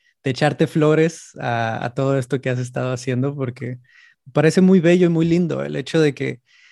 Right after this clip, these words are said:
en, en tus videos, en estos videos que tienen tanto impacto y demás, muestras una forma en la que pudieran experimentar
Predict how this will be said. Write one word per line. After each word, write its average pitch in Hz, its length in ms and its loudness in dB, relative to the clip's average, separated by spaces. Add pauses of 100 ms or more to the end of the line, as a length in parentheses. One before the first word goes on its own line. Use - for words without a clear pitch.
(180)
en, 139 380 0
en 139 120 0
tus 139 200 -4
videos, 147 640 2
en 131 160 -8
estos 139 280 -8
videos 135 300 -4
que 127 140 -8
tienen 131 360 -6 (160)
tanto 160 400 0
impacto 139 580 -2
y 131 100 -4
demás, 127 500 -4 (220)
muestras 147 800 0
una 143 440 -2
forma 147 380 -4
en 151 60 -4
la 131 140 -6
que 127 120 -12
pudieran 160 720 -2
experimentar 120 920 -6